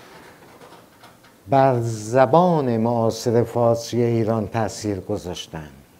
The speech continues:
این دیگه ارتباطی با سینما و تئاتر نداره، بحث زبانه و زبان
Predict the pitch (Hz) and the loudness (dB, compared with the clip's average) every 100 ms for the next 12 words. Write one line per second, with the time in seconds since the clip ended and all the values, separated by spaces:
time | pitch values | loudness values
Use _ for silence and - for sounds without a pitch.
0 | _ - 135 120 117 143 127 117 - 110 | _ -8 -6 -4 0 0 0 -4 -4 0
1 | 139 147 143 139 - 127 113 110 107 107 | 0 -2 -4 -4 -4 -4 -2 -2 -2 -4
2 | 107 113 104 151 - - 143 143 - 82 | -4 -4 -2 -4 -6 -10 -6 -4 -6 -10
3 | 64 65 60 _ _ _ _ _ _ _ | -14 -18 -20 _ _ _ _ _ _ _
4 | _ _ _ - _ _ _ _ _ _ | _ _ _ -20 _ _ _ _ _ _
5 | _ _ _ _ _ _ _ _ _ _ | _ _ _ _ _ _ _ _ _ _
6 | _ - 123 - 143 127 113 123 113 123 | _ -8 -8 -4 -2 0 4 4 6 2
7 | 95 80 82 95 110 90 - _ _ _ | 0 -8 -8 -4 -4 -6 -16 _ _ _
8 | _ - - - _ - 92 98 131 117 | _ -20 -20 -20 _ -20 -14 0 2 4
9 | 147 180 180 | 4 4 0